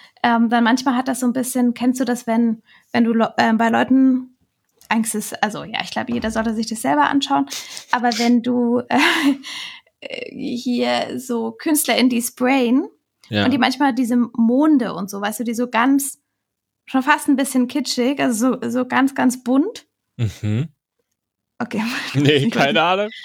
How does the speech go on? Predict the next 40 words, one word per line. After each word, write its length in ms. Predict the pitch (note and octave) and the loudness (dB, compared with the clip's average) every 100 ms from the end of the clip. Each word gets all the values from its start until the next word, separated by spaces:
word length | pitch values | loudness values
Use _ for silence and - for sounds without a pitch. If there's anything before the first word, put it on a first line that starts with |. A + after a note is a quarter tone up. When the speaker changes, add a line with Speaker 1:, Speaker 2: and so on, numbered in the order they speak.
| - | -2
Speaker 2:
Was 160 | G#3 | 0
für 120 | F3 C3+ | -2 -2
Speaker 1:
Wenn 180 | C4+ C#4 | 0 2
du, 80 | D4+ | -2
es, 100 | - | -2
es 360 | - G3+ - | 0 2 2
Speaker 2:
bunte 60 | B3+ | 0
Speaker 1:
gibt 100 | C4+ | 2
doch 100 | F3 | 0
Speaker 2:
Monde? 360 | G3 G#2 A2 - _ _ - | 0 -4 -10 -16 _ _ -6
Speaker 1:
Ja, 160 | B3 B3+ | 0 2
und 40 | |
das 160 | C#4 E4+ | 0 -2
ist 100 | F#4 | -4
zum 80 | F4+ | -2
Beispiel 240 | E4 F4+ E4+ - - | -2 -4 -8 -12 -14
StraßenmusikerInnen 960 | - C#4+ E4+ F#4 F4 D#4+ D#4 - - D4+ | -6 0 0 0 -4 -4 -4 -4 0 2
und 80 | |
dann 100 | C#4+ | 2
gibt 140 | C4+ C#4 | 0 -2
es 80 | C#4 | -4
auch 80 | |
diese 220 | C4+ B3 B3+ | -2 -4 -2
Künstler, 340 | D4+ C#4+ D4 | -2 0 -2
die 160 | A#3 C4+ | 2 2
mit 300 | C#4 - - | 2 -2 -2
Schablonen 760 | C4+ B3+ A#3+ A#3+ B3+ D#4 C#4 | 0 0 2 2 4 4 4
immer 400 | C4 B3+ B3+ B3 | 4 4 4 2
relativ 420 | B3 C4 C4 B3 | 2 0 0 -4
schnell 420 | - B3 B3 A#3+ - _ - | 0 2 2 0 -4 _ -16
so 160 | A3+ G#3+ | -8 -8
krass 480 | - - B3+ C4+ - | -8 -2 0 0 -4
farbige 520 | - B3 A3+ A#3 A#3+ | -2 2 2 0 -2
Sachen 380 | A3+ A3+ - G3+ | 0 0 0 -4
sprayen. 640 | - - - - - - _ _ | -6 -10 -8 -8 -8 -12 _ _
Speaker 2:
Ah, 480 | - G#2+ B2 A#2+ G2+ | -4 0 2 0 -2
okay. 420 | G2+ - G#2 C3 - | -6 -6 -4 -4 -4
Speaker 1:
Weißt 320 | G#3 C4+ - | -4 -4 -4
du 100 | E4 | -6
wie? 300 | E4+ F#4+ G4 | -8 -10 -14